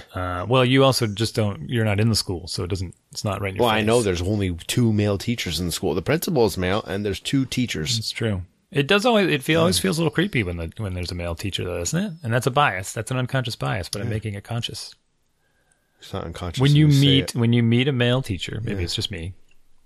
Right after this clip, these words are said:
Speaker 1: In my first, my first, the first, one of the first thoughts in my head, in, in the back of my mind, is always like, you know,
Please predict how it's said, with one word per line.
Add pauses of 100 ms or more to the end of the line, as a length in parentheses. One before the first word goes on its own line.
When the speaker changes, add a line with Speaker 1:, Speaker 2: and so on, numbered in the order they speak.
(520)
Speaker 1:
In
my
first, (260)
my
first,
the
first,
one
of
the
first
thoughts
in
my
head,
in,
in
the
back
of
my
mind,
is
always
like,
you
know,